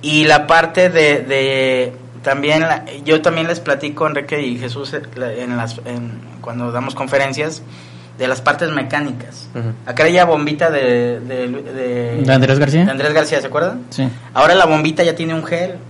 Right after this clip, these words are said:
Speaker 1: ya va, ya va en un testículo y ya tiene un gel,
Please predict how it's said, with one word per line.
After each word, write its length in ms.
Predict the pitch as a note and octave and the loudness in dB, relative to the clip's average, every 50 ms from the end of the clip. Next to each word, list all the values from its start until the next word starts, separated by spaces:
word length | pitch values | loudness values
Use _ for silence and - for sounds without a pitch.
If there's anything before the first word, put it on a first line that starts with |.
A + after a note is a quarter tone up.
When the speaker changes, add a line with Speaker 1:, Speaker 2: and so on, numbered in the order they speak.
| - - - B2+ | -20 -14 -6 -2
Speaker 1:
ya 140 | C3+ C#3 | 0 2
va, 280 | C#3 D3+ D3+ D#3 D3+ - C3+ | 4 4 4 2 2 0 2
ya 140 | C#3 C#3 C3+ | 2 4 4
va 100 | D3 D3 | 4 4
en 80 | D3+ | 2
un 320 | D3+ D3+ D3+ D3 C#3+ C#3 - | 2 0 0 0 -2 -2 -4
testículo 960 | D3 C3+ - - F3+ F#3 F3+ F3+ - E3 E3 D#3+ D#3+ D#3+ E3 F3 F3 F3 - - - - - - - - - | -4 -4 -4 -2 -2 -2 -2 -2 0 2 4 6 6 6 6 4 2 -2 -6 -16 -20 -20 -20 -20 -20 -18 -14
y 140 | B2 C3 C3 | -8 -4 0
ya 160 | C3+ C3+ C3+ | 2 2 2
tiene 200 | C3+ D3+ D3 D3 D3 | 2 0 0 0 -2
un 120 | C#3 - | -2 -2
gel, 400 | - D3+ D3 D3+ D#3 D#3+ E3 D3+ | 0 2 4 4 4 2 0 -6